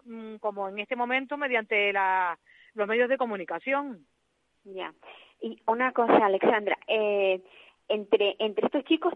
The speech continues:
Speaker 2: todos, todos tienen alguna discapacidad, aparte de las enfermedades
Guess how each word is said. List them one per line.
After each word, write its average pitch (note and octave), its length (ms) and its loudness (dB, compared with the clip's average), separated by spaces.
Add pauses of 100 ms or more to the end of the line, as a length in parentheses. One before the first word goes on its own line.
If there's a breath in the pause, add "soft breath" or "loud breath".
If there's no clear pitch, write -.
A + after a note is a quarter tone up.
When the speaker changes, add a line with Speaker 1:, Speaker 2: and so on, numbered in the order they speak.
(100)
Speaker 2:
todos, D#4+ 400 10
todos D#4 340 2
tienen C#4+ 260 -2
alguna C4 300 0
discapacidad, A#3 720 4
aparte B3+ 340 4
de C4 80 4
las B3+ 120 -2
enfermedades A3+ 720 4